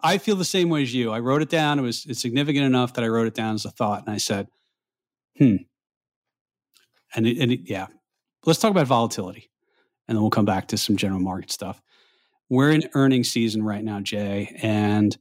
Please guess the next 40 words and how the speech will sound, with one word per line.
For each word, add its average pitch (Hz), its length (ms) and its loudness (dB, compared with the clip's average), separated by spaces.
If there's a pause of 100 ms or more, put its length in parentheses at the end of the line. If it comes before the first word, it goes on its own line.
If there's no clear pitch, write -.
(1400)
wow, 139 380 2
what 147 180 2
a 180 60 2
difference. - 1040 -2
I 117 60 -4
mean, 113 440 -2
Tesla 143 440 0
had 139 140 2
earnings, 135 720 0 (840)
disappointed. 127 920 2
I 120 140 0
don't 127 100 0
know. 110 140 -2
There's 104 180 -6
some, 110 180 -6 (480)
I 131 60 -4
don't 147 100 4
know 151 100 4
what 127 260 0
T-, 127 280 -2
Elon 120 240 4
said 113 180 -2
about 107 220 -2
the - 60 -8
Cybertruck. 104 680 -2
Maybe 104 200 -4
you 104 160 -2
do. 98 240 -12 (540)
And 143 120 0
then 147 160 4
Netflix 190 440 0
is 131 100 -2
the 123 140 2
other 180 160 2
one 104 340 -2 (840)
that 107 240 -2
surprised 110 600 -4
to 127 80 -4
the 110 140 -4
upside. 101 520 -6